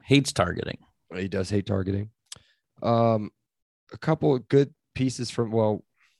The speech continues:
Speaker 2: one good piece, and then the other one, I guess you can take it whatever way you want. Um,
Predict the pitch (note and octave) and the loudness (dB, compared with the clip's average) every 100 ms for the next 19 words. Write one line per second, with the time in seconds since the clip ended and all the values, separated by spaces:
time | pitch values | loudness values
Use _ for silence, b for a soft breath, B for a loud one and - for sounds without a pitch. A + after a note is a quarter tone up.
0 | _ - G#2 A#2 A2 G#2+ A2 A2 A2+ G#2+ | _ -4 -2 0 2 2 2 2 0 -6
1 | G#2+ A2 A#2 A2+ A2 G#2 G#2+ - G#2+ G2+ | -4 0 0 0 -2 -2 -4 -4 -8 -6
2 | G#2 G#2 G#2+ - _ _ G2+ G#2 A2 A2+ | -2 -2 -4 -10 _ _ -2 -2 0 0
3 | A2+ B2 B2 A#2+ - _ _ _ b b | 2 2 2 0 -4 _ _ _ b b
4 | b b _ G#2+ A2 A2 G#2+ | b b _ -2 2 2 2